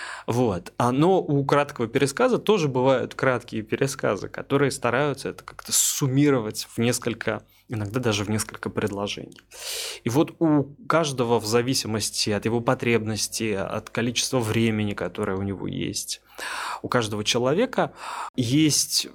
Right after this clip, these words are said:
в течение дня, э, очень разный контент, который он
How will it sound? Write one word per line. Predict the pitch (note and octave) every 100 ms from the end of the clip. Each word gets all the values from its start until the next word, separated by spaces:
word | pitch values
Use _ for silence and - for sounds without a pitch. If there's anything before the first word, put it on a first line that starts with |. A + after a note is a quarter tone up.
| -
в | - -
течение | B2 - A#2 A2+
дня, | A2+ C3 E3+ F#3 - -
э, | C3 A#2 G2 - -
очень | C#3 C3+
разный | B2+ B2+ A2
контент, | G#2+ A2 G#2 B2 B2+
который | G#2 - G#2
он | G2 - E2+